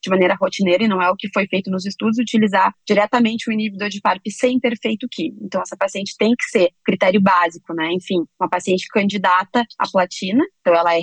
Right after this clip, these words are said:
ela é reexposta à platina, a gente tenta atingir uma resposta máxima, uma taxa de resposta máxima, né? E então a gente começa de novo a manutenção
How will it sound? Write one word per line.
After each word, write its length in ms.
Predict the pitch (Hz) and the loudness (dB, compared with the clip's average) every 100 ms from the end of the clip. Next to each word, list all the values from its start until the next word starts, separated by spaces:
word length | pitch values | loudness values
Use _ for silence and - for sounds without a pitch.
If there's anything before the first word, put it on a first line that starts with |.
| - | -2
ela 160 | - 185 | -4 -2
é 20 | |
reexposta 720 | 165 220 220 - 185 190 165 | 0 0 0 0 0 0 -4
à 20 | |
platina, 460 | 175 165 - 185 226 | -4 -4 -4 -4 -2
a 20 | |
gente 220 | 190 - | -4 -2
tenta 220 | 185 185 | -2 0
atingir 360 | 180 190 170 190 | -2 -2 -4 -2
uma 140 | 185 | 0
resposta 500 | 175 180 - 180 - | 0 -2 -2 -2 -2
máxima, 560 | 175 165 175 - 269 370 - _ - | 0 2 0 2 2 2 -2 _ -10
uma 80 | - | -4
taxa 240 | - - | -2 -4
de 120 | 170 | -8
resposta 460 | 170 - - 160 349 | -8 -4 -4 -4 -2
máxima, 540 | 330 170 226 - 311 | 2 2 0 0 2
né? 160 | 220 254 - | 4 2 2
E 160 | 214 226 | 6 8
então 360 | 240 - 208 | 6 4 2
a 40 | 220 | 2
gente 220 | 226 - | 2 2
começa 320 | 254 220 262 | 0 2 2
de 100 | 277 | 4
novo 320 | 320 220 220 254 _ _ | 4 4 0 -6 _ _
a 100 | 208 | -2
manutenção 800 | 226 214 226 226 247 240 214 202 | 2 2 0 0 -2 0 0 0